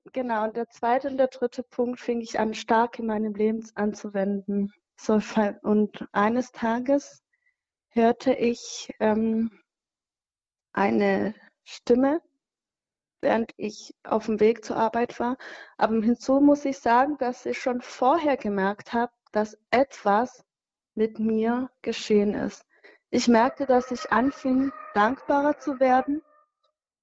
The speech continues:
und, äh, dass ich anf-, dass etwas in mir so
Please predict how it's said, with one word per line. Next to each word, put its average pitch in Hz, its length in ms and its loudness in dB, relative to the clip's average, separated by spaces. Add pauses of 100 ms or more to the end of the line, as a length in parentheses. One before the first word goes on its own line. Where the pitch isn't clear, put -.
(360)
und, 226 360 -4
äh, 214 460 2 (640)
dass - 200 -2
ich - 240 -4
anf-, 254 380 -2
dass 240 240 -4
etwas - 560 -6
in 233 200 0
mir 254 380 2 (320)
so 233 280 -6